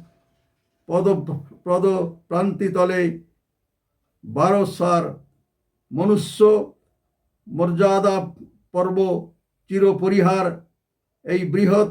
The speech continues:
লজ্জার রাশি চরণ আঘাতে, চূর্ণ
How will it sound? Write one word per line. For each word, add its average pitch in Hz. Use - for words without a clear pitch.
লজ্জার 175
রাশি 180
চরণ 185
আঘাতে, 175
চূর্ণ 196